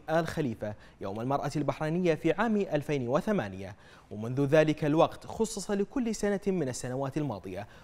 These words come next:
عنوان خاص للاحتفال بالمرأة، حيث تمثل كل سنة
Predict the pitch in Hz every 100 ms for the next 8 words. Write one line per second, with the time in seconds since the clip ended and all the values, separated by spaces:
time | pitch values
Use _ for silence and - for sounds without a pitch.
0 | - 180 175 190 254 240 - 185 185 202
1 | 180 151 - 143 135 170 165 151 127 127
2 | 98 90 - - - - 110 120 123 147
3 | 151 151 143 160 156 143 220 247